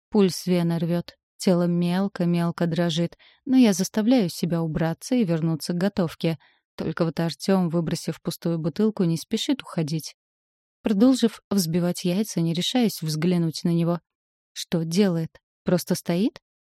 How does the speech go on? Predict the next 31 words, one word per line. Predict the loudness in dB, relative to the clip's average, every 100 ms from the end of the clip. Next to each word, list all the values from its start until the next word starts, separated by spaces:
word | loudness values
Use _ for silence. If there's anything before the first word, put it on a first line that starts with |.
| _
То, | 0 0
что | 2 -2
смотрит | 0 0 0 -2 0 4
на |
меня, | 4 4 -2
очевидно. | 0 0 0 -2 -2 -4 _
Чувствую. | 0 0 0 -2 -2 -2 -6 _ _ _ _ _ _ 0
«Будешь | 2 2 2
завтракать?» | 4 4 2 -6 -4 -6 -8 _ _ _ _ -8
Выдавливаю | -2 0 0 0 0 -2
из | -4
себя, | -2 -2
прежде | 0 0 0 0
чем | -2 -2 0
повернуть | 0 0 0 0 0
в |
его | -2 -2
сторону | -4 -2 0 2 2
голову. | 2 0 0 -4 -8 _ _ _ _
Так | -8 0 4
и |
есть. | 4 2 -2 -12 -20 _
Стоит | -18 -2 0 0 -2 -2
и | -2
смотрит. | 2 2 2 -2 -6 -6 -10 _ _ _ -6
Понять | 0 2 2 0
бы | -2
еще, | -2 -4 -4
с |
какой | -4 -2 -2 -2
целью. | 0 0 0 -2